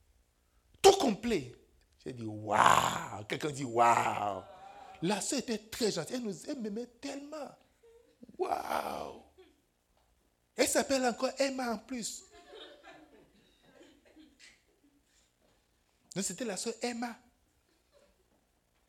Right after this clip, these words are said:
Donc quand je pense à mon épouse, je dois penser aussi à elle aussi. Alors, nous sommes rentrés à la maison. OK ? Et la nuit, le cadeau n'a pas fait, ça n'a pas fait vingt-quatre heures.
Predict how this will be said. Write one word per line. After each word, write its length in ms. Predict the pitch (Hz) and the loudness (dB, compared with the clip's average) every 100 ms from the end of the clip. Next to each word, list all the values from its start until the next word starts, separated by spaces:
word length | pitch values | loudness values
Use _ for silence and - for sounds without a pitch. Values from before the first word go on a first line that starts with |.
| _ _ _ | _ _ _
Donc 160 | 185 185 | -8 -4
quand 100 | 247 | -4
je 80 | 180 | -4
pense 240 | - 226 | -4 -2
à 60 | 220 | -2
mon 120 | 170 | -2
épouse, 240 | 165 208 | -4 -6
je 40 | 143 | -4
dois 160 | 214 | -4
penser 240 | 180 160 190 | -4 -6 -6
aussi 160 | - | -4
à 80 | 175 | -4
elle 160 | 190 190 | -4 -4
aussi. 360 | 151 - 170 131 _ _ _ _ _ _ - - - - - - - - - | -6 -8 -12 -14 _ _ _ _ _ _ -20 -20 -20 -20 -20 -20 -20 -20 -8
Alors, 220 | 190 233 | -2 -2
nous 80 | 185 | -2
sommes 200 | 190 330 | -2 -2
rentrés 300 | 170 165 - | -2 -4 -2
à 40 | 185 | -2
la 120 | 135 | -2
maison. 360 | 123 117 123 107 _ _ _ _ _ _ _ - | -4 -6 -8 -10 _ _ _ _ _ _ _ -8
OK ? 200 | 127 - 185 - _ _ _ _ - - _ _ | -6 -4 -6 -8 _ _ _ _ -20 -20 _ _
Et 320 | 180 202 - - | -4 -4 -8 -6
la 200 | 165 147 | -2 0
nuit, 420 | 156 185 214 254 - _ - | 0 -2 -2 -6 -14 _ -6
le 160 | 147 | -4
cadeau 300 | 165 175 180 | -2 -2 -2
n'a 100 | 196 | -4
pas 180 | - 190 123 - - | -2 -2 -4 -12 -10
fait, 420 | - 180 185 - - _ _ _ _ _ _ | -2 -2 -2 -8 -20 _ _ _ _ _ _
ça 140 | - 202 | -4 -2
n'a 80 | 202 | 0
pas 120 | 165 | -2
fait 180 | 175 123 | 0 -2
vingt-quatre 560 | 120 - - 135 - | -2 -8 -12 -14 -4
heures. 140 | 127 | -4